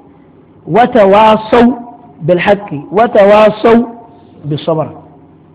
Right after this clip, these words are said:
A sai al-insan can, waccan al din ba al ce lil mufrad ba, al ce ta jam'i. Ba al ce da take nuna al-insan guda mutum ba. A'a,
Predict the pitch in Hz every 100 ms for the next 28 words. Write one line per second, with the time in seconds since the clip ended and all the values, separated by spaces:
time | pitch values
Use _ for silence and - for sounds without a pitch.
0 | _ _ - 143 175 247 214 180 160 214
1 | 190 196 196 135 - - - - 180 202
2 | 220 - 196 202 214 165 160 196 196 165
3 | 151 160 160 147 110 98 - _ _ _
4 | - - - - 202 214 180 135 139 165
5 | 175 123 - - - - _ _ _ _
6 | _ _ _ _ _ _ - 139 175 220
7 | 214 165 202 202 190 202 196 180 160 -
8 | 208 202 147 151 160 170 170 165 202 131
9 | 123 - - - 165 180